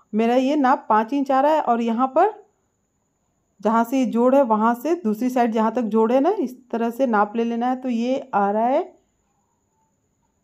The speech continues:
थर्टी फ़ोर इंच, ठीक है। तो थर्टी फ़ोर बाई फ़ाइव, अ, इंच का हमें एक पीस रेडी करना है साइड में लगाने के लिए।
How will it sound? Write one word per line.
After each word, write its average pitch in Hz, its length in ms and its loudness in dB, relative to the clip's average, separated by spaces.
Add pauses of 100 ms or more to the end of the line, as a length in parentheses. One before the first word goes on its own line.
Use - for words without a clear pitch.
(640)
थर्टी 240 240 0
फ़ोर 196 260 0
इंच, 160 260 -8 (680)
ठीक 370 140 2
है। 285 80 2
तो 254 100 -2
थर्टी 247 260 -2
फ़ोर 269 200 4
बाई 262 160 4
फ़ाइव, 220 240 2 (360)
अ, 208 340 -2
इंच 240 180 -2
का 277 140 0
हमें 254 360 0 (320)
एक 214 220 0
पीस 240 200 -2
रेडी 196 240 2
करना 190 240 2
है 202 80 0
साइड 185 240 2
में 196 80 2
लगाने 170 320 0
के 175 120 -6
लिए। 170 260 -4